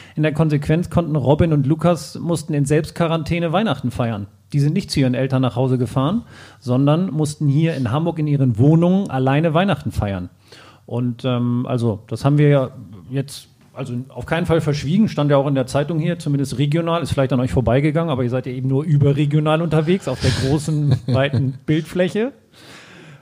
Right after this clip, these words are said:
Speaker 1: Oder eben in Köln. Nein. Also Spaß beiseite. Robin war positiv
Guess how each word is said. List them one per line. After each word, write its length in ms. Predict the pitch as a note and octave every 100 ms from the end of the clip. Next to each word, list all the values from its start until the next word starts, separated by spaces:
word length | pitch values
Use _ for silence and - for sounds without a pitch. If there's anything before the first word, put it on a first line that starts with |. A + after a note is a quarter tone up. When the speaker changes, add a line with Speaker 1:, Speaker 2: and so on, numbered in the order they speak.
| _
Speaker 1:
Oder 200 | D3 D3+
eben 180 | D#3+ D3+
in 120 | C#3+ B2+
Köln. 440 | C#3 D#3+ G#3 A#3+
Nein. 300 | - A#2+ G#2 G2 - -
Also 160 | C#3 C#3
Spaß 260 | - D#3+ D3+
beiseite. 260 | C#3 B2+
Robin 320 | B2 E3+ G3
war 140 | E3+ D3+
positiv 420 | G3 G3+ G3